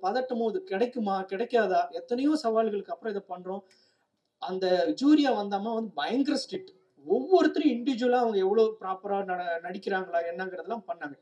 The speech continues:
கடைசி நிமிடம் வரைக்கும் நம்ம கிளைமேக்ஸ் மாதிரி தான், தேர்தல்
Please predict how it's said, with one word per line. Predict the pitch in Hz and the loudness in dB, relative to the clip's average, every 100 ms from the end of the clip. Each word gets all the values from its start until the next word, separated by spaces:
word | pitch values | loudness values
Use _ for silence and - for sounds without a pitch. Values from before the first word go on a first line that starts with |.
| _ - - | _ -20 -8
கடைசி | 233 247 - 339 | -2 -2 0 6
நிமிடம் | 294 269 240 | 6 6 2
வரைக்கும் | 214 226 277 | 2 -2 -2
நம்ம | 233 208 | -4 -6
கிளைமேக்ஸ் | - 202 269 269 247 | -2 0 2 -2 0
மாதிரி | 226 226 | -2 0
தான், | 220 | 0
தேர்தல் | 226 254 254 | 4 4 4